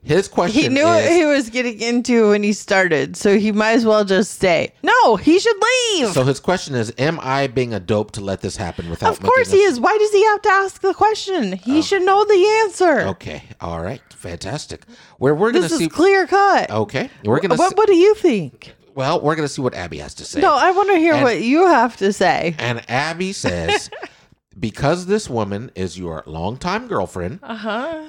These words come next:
Speaker 1: you have the right to make your feelings about the arrangement known.
Speaker 2: Uh-huh.
Speaker 1: If you weren't comfortable with the idea of her entertaining a divorced single man overnight in your absence, you should have said no from the beginning.
Speaker 2: Exactly.
Speaker 1: Whether the two of them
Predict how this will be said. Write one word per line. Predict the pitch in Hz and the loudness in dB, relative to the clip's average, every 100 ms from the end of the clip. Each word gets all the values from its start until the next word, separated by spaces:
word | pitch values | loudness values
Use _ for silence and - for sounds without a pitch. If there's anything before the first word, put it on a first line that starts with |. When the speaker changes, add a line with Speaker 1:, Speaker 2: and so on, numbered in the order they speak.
| - | -8
Speaker 1:
you | 196 | -4
have | 220 196 | -2 -4
the | 160 | -4
right | 113 107 104 | -2 -4 -6
to | - | -10
make | 101 101 | -8 -8
your | 98 80 | -8 -12
feelings | - 131 156 151 147 143 | -6 -4 -4 -6 -10 -14
about | - 92 90 | -8 -6 -6
the | - | -6
arrangement | 80 80 92 92 - 95 - | -8 -8 -8 -10 -10 -10 -10
known. | 71 64 60 _ - | -14 -14 -16 _ -14
Speaker 2:
Uh-huh. | 208 196 202 196 220 | -12 -10 -12 -12 -10
Speaker 1:
If | 226 - 101 | -8 -8 -8
you | |
weren't | 87 117 220 | -4 -4 -4
comfortable | - 220 208 139 123 117 120 - | -4 -6 -6 -6 -2 -2 -2 -4
with | 98 | -8
the | - | -8
idea | 92 92 107 123 139 | -6 -8 -4 -4 -4
of | - | -6
her | 117 117 | -4 -4
entertaining | - 113 208 190 165 135 110 117 | -4 -6 -6 -6 -6 -4 -6 -8
a | 90 | -6
divorced | 82 71 104 170 - | -6 -4 -2 -2 -4
single | 185 185 190 | -6 -4 -4
man | 190 190 - | -2 -4 -4
overnight | 190 196 196 | -4 -4 -4
in | 185 | -4
your | 220 | -4
absence, | 160 101 - 95 101 - - _ _ _ _ _ | -4 -6 -6 -10 -10 -16 -20 _ _ _ _ _
you | 123 202 | -4 -4
should | - 143 | -2 -2
have | 104 82 | -4 -8
said | - 87 76 | -6 -6 -6
no | 80 104 139 | -2 0 0
from | 139 135 139 | -2 -8 -8
the | |
beginning. | 139 - 120 123 - | -10 -10 -14 -12 -4
Speaker 2:
Exactly. | 202 190 180 160 135 120 - - 143 147 | -2 -2 -4 -4 -2 -4 -8 -16 -8 -2
Speaker 1:
Whether | 117 113 | 0 0
the | 92 92 | -2 -6
two | - 208 | -4 -2
of | 226 | -2
them | 202 202 202 | -2 -4 -6